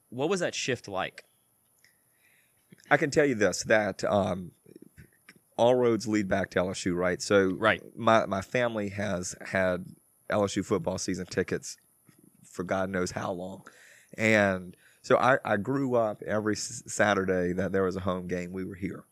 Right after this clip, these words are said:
Speaker 2: So
Speaker 1: Okay.
Speaker 2: you, you, you kinda learn it, you kinda, you know, understand it, and, and, you know, you're a part of it before I ever moved here. However, I, you know, you, you realize soon that, uh, whenever you move to Baton Rouge,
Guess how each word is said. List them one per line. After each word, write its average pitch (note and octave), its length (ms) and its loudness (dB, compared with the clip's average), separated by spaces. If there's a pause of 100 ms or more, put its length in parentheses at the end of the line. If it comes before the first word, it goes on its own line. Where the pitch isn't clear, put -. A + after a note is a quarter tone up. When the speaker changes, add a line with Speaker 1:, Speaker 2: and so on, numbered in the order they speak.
(460)
Speaker 2:
So C#3 140 6
Speaker 1:
Okay. C3 100 6
Speaker 2:
you, B2 160 0
you, B2 300 -4
you G#2 180 -6
kinda B2+ 240 -2
learn G2+ 320 -4
it, G2+ 140 -6
you F#2+ 80 -10
kinda, F#2+ 420 -4
you G2 100 -8
know, E2+ 300 -8
understand F#2 640 -6
it, E2+ 120 -4
and, E2 280 -8
and, F2 400 -10 (140)
you G2 100 -10
know, F#2 240 -12 (100)
you're G2 200 -2
a F2 60 -4
part G2 300 0
of F2+ 120 -4
it - 100 -4
before F2+ 340 -8
I F2 60 -10
ever F2 380 -10
moved G2+ 400 -4
here. - 240 -6 (500)
However, A2+ 560 2
I, F#2 100 -2
you G2 140 -6
know, F#2+ 80 0
you, F#2+ 300 -4
you G2 160 -4
realize G#2 760 0 (220)
soon F#2+ 800 -6 (120)
that, G2 560 -8
uh, F#2 200 -4
whenever G2 300 -8
you G#2 140 -10
move G2 300 -6
to G2+ 80 -8
Baton G2 320 -6
Rouge, G2 400 -4